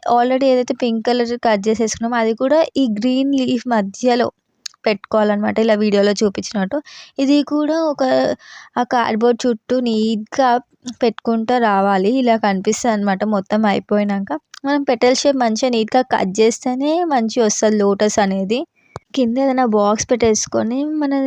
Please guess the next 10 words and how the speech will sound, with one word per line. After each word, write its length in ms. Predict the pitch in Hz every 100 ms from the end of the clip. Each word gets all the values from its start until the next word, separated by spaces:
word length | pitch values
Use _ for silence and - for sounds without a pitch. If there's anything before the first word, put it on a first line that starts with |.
| 262
బేస్ 320 | 226 226 233
అనేది 300 | 262 233 226 277
ఉల్టా 280 | 226 220 233
తిప్పుకొని 720 | 220 196 _ _ - 220 269
ఈ 120 | 277
లీవ్స్‌ని 400 | 247 247 254 - 254
అనేది 200 | 226 262
మనం 200 | 254 247
రోల్ 280 | 214 214 220
చేసేసుకోవాలి. 800 | 226 220 208 - 214 202 202